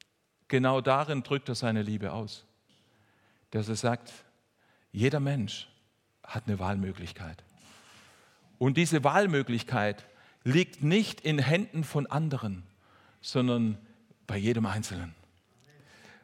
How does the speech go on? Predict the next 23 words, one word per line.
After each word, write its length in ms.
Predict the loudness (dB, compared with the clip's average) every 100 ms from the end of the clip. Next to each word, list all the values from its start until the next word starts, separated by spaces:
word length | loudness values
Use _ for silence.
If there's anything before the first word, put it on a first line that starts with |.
| _ _
Und 120 | 4
das 160 | 4 4
ist 160 | 4 4
das, 280 | 2 0 0
wie 160 | 6
er 260 | 6 6 4
eben 300 | 6 6 6
auch, 320 | 4 4 2
und 220 | -2 4 6
darin, 400 | 6 4 2 0
äh, 220 | 2 0
ist 260 | 2 4
ja 100 | 6
auch 160 | 8 6
verborgen, 580 | 4 2 4 4 2 -2 -6 -16 -12
äh, 200 | 2 4
diese 300 | 4 2 2
Gerechtigkeit, 800 | 2 2 2 0 0 2 0 0 -12 -20 _ _ _ _ _ _ _ _ _ _
die 220 | -2 2 4
Würde, 320 | 4 4 2
die 200 | 2 2
wir 120 | 2
dem, 340 | 2 2 0